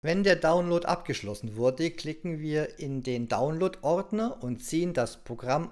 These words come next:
Open Core Patcher in den Programme-Ordner. Öffnen diesen und starten den Open Core Patcher. Hier noch kurz eine Frage, ob das Programm wirklich geöffnet werden soll.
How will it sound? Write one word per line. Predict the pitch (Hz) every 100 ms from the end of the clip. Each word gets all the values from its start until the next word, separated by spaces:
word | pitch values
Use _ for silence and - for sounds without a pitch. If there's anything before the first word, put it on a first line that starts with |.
| -
Open | 156 165 165 139
Core | - 123
Patcher | - 170 - 139 156 160 - -
in | 151 139
den | 143
Programme-Ordner. | 135 139 135 120 90 95 - 87 - - - - - -
Öffnen | 147 - 185
diesen | 185 202 202 220 220
und | 127 117
starten | 135 135 139 160
den | 143 135
Open | 127 117 127
Core | 160 143
Patcher. | 90 - 104 - _ _ _ _ _ _ -
Hier | - 202
noch | 196 156 -
kurz | - 180 185
eine | - 135 131
Frage, | 143 135 160 -
ob | 139 -
das | 131 -
Programm | 139 131 131 131
wirklich | 143 175 165 -
geöffnet | - 165 220 185
werden | 175 175
soll. | 175 185 180 196